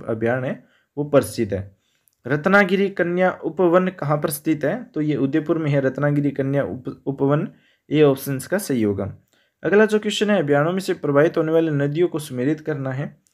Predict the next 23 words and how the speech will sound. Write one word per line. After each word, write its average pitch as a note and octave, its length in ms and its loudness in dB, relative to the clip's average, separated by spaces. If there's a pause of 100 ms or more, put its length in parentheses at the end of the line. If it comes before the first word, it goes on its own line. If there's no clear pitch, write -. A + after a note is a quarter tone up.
(360)
मानसी F#3+ 440 4
वाकल, F3 440 4 (420)
मानसी F3+ 380 -2
वाकल F3 300 2
की F3 120 -2
बात D3+ 240 2
करें D#3 200 -4
तो D3 80 -4
ये C#3 140 0
होगी D3 200 -4
फुलवारी B2 460 0
केनाल D#3+ 340 -2 (520)
उदयपुर E3+ 360 2
में, F3+ 220 -4 (400)
गंभीरी D3+ 640 2
घना C3+ 220 0
पक्षी F3+ 520 -2 (680)
अभयारण्य C3+ 380 2
भरतपुर C3+ 460 -2
में, E3 300 -2
जाखम E3 420 2
कर-, E3 260 -2
अ, A#2+ 320 -2